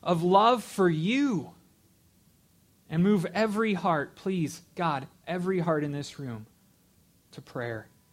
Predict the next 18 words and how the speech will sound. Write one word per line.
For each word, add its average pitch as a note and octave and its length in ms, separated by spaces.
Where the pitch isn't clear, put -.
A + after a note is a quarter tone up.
If F3 140
there A3 240
is G#3 340
anyone G3+ 460
here F3+ 240
who D3+ 140
has F#3 420
never E3+ 600
heard D3 400
that D#3 260
message D#3+ 400
of C3+ 120
reconciliation, C#3+ 880
God, C#3 240
my, C3+ 300
my C#3 180
desire, C#3 640
my C3 180